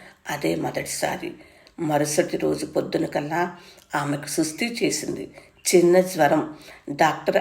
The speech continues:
అదే మెల్లిగా తగ్గిపోతుందని చెప్పారు. అయితే నాయనమ్మకు మాత్రం అది తగ్గిపోతుందని నమ్మకం లేదు. ఇక తనను మృత్యువు సమీపించిందని మాతో అంది.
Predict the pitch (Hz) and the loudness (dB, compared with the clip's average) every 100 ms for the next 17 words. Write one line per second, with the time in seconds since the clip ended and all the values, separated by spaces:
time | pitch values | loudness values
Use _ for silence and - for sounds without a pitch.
0 | - 151 175 165 151 160 190 185 156 143 | 0 2 2 2 0 0 2 2 0 0
1 | 156 160 160 156 151 190 190 196 - 147 | -2 -2 -2 0 4 2 2 -4 0 -2
2 | 101 - - - - - 151 156 156 151 | -2 -8 -18 -20 -8 -2 0 0 0 0
3 | 151 - - - 147 143 147 180 185 180 | -2 -12 -16 -4 0 0 2 2 2 0
4 | 160 143 147 151 143 - - - - 151 | 0 0 2 0 0 -8 -20 -6 -4 -4
5 | 160 - - 170 196 196 185 160 147 143 | 0 -2 0 2 2 4 0 2 0 -2
6 | 139 147 196 175 143 - - - - - | -2 0 2 2 2 -2 -2 -6 -14 -20
7 | - 165 - 156 - 160 143 143 151 185 | -4 -4 0 -4 2 2 2 0 0 0
8 | - - - - 160 160 - 220 196 - | -2 -16 -6 0 2 2 2 2 2 4
9 | 147 165 175 175 156 165 151 - 156 190 | 4 6 6 4 2 2 2 4 4 4
10 | 254 - - - - 180 - - 151 139 | 2 -8 -6 -4 0 0 0 -4 -4 -2
11 | - | -4